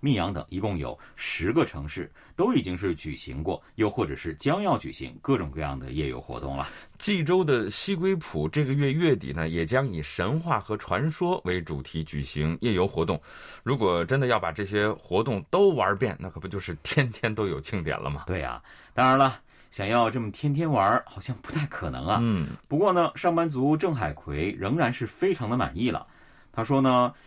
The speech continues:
Speaker 1: 因为夜游活动呢是在晚上进行的嘛，所以呢，像他这样繁忙的上班族，也可以在下班之后去享受一番，来给自己减减压，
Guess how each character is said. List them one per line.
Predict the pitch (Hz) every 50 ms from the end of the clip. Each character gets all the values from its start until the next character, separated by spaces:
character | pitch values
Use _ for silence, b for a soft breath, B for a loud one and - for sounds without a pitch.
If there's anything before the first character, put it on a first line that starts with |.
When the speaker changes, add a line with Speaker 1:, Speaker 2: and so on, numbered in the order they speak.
| b b b b
Speaker 1:
因 | 160
为 | 170 180 180
夜 | 208 262 214
游 | 143 113 107
活 | 107 101
动 | 104 123 120 117
呢 | 110 104 104
是 | - 110
在 | 113 117
晚 | 101 85 69 62
上 | - 104 98 92
进 | 87 95 80
行 | 73 - 65 65
的 | 65 71
嘛， | 73 73 - - - _ _
所 | - - 101 95
以 | 90
呢， | 85 85 87 87
像 | - - 117 95
他 | 82 - 110 107 110
这 | 120
样 | 107 80 78 76
繁 | - - 101 104 131
忙 | 143 135 120 123
的 | 135 123
上 | - - 170 147 117
班 | 113 139 147 156
族， | 135 101 92 92 104 135 147 B B B B B B
也 | 87 85 78
可 | - 107
以 | 87 -
在 | 90 80 78
下 | - - 87
班 | - 90 92 85
之 | 95 98
后 | 98 104 87 80
去 | - - 92 82 78
享 | 71 - - 65 - -
受 | - 120 110 87
一 | 71 64 65
番， | - 67 64 - B B B B B
来 | B 80 78
给 | 87 92
自 | 87 98 101
己 | 95 90 80 76 76
减 | 76 87 98 113
减 | 113 92
压， | 87 110 131